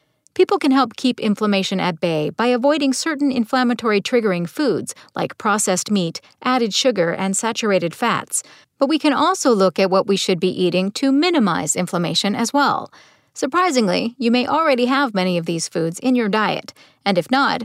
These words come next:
there are many easy ways to incorporate them. We asked three registered dietitians, Desiree Nielsen, R D,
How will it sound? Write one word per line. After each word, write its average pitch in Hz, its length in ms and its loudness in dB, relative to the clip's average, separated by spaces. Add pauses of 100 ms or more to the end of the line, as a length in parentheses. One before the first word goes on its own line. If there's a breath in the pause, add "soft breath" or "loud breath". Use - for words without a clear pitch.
(160)
there 277 120 4
are 285 80 4
many 349 300 -4
easy 269 320 -2
ways 240 300 0
to 233 140 0
incorporate 214 580 0
them. - 260 -8 (540)
We 339 160 -2
asked 294 400 0
three 330 260 -4
registered 254 480 0
dietitians, 202 800 -2 (260 soft breath)
Desiree 196 400 2
Nielsen, 208 640 -2
R 185 240 0
D, 208 400 -4